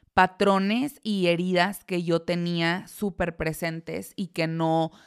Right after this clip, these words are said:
trabajaba o que las tenía, más bien, no súper presentes, que las tenía muy escondidas en el cajón y que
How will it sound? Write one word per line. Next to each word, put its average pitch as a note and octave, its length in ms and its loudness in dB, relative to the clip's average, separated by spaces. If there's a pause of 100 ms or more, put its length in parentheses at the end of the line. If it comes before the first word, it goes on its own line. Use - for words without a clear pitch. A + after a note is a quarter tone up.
(220)
trabajaba F#3+ 960 4
o E3 640 6
que F3 120 2
las E3 180 0
tenía, E3 540 -2 (120)
más F#3+ 220 0
bien, G3+ 320 -2
no F#3+ 240 0
súper G#3+ 240 4
presentes, F#3 480 -2
que E3+ 120 2
las D#3+ 180 2
tenía E3+ 420 0 (360)
muy G3+ 240 4
escondidas F#3 720 0
en F3+ 140 -4
el E3 120 -4
cajón F3 560 -2
y F3+ 160 -6
que D#3+ 380 0